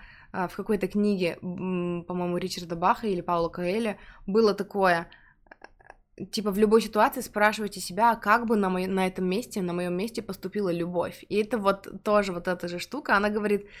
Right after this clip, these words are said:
потому что, говорит, когда мы вот, э, с такого ракурса воспринимаем реальность, да, э, мы, нам хочется так рассказать, чтобы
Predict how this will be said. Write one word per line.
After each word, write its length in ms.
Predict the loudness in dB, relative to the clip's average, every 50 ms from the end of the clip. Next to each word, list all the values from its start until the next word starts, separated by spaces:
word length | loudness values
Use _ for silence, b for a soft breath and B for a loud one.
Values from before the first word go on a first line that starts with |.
| B B B B -4
потому 220 | -2 0 0 0
что, 140 | 0 0 -2
говорит, 200 | 0 -2 -2 -2
когда 400 | -2 -2 -2 0 0 2 2 2 2
мы 160 | 2 0 0
вот, 240 | 0 0 -2 -4 -8 _ _ -10 -6
э, 180 | -4 -4 -4
с 140 | -4 -6 -8 -6
такого 560 | -6 -6 -6 -4 -2 0 2 2 4 4 2 2
ракурса 720 | 2 2 4 4 2 2 0 -6 -8 -6 -4 -2 0 0
воспринимаем 680 | 0 -4 -6 -6 -4 -2 -2 0 2 2 2 2 0 0
реальность, 560 | -2 -2 -2 0 0 -2 -2 -4 -6 -6 -4 0
да, 240 | 2 2 2 0 B B B B B B B B -10
э, 200 | -6 -4 -2 -2
мы, 520 | 0 0 0 0 0 0 0 0 -2 -2 -4 -10 -18 _ b b b b b b -4
нам 260 | 0 0 0 0 -2
хочется 800 | 0 2 4 4 4 2 -2 -6 0 4 6 8 10 10 8 6 2 -4 -4
так 240 | -2 -2 -2 -2 -4
рассказать, 800 | -4 -6 -6 -6 -4 -4 -4 -2 0 0 0 2 0 -2 -4 -6
чтобы 600 | -10 -4 0 0 2 2 4 2 2 2 0